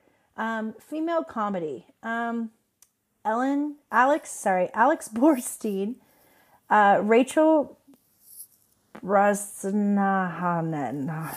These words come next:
Brosnahan. She's from, uh,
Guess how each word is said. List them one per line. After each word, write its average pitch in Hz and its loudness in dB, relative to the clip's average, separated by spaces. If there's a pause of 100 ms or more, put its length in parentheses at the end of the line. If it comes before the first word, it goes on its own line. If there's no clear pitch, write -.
Brosnahan. 175 -2
She's 214 -4
from, 180 -4 (320)
uh, 180 -12